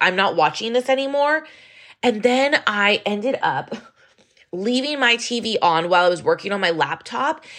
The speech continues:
and I overheard, like, some stuff that was, like, popping off, and I was like,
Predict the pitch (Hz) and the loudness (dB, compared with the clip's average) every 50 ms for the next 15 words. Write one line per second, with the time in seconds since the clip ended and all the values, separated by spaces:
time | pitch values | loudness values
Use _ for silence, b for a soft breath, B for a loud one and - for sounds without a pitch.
0 | B B B 220 233 233 233 - - 240 233 233 277 277 262 - - 190 180 208 | B B B -2 0 0 -2 0 0 0 2 2 0 0 0 -2 -4 0 0 2
1 | 220 220 214 185 - - - - 190 185 190 185 - - 175 165 - - - - | 2 2 2 0 0 -2 -2 -2 0 0 -2 -4 -2 -2 -2 0 0 0 0 0
2 | 156 185 156 170 165 156 - - - - - 220 - 180 170 147 143 175 220 254 | 0 0 0 2 0 0 0 -4 -4 -2 -2 0 0 0 0 0 2 2 0 0
3 | - - 208 190 185 185 185 180 175 | 0 0 0 0 0 0 0 -2 0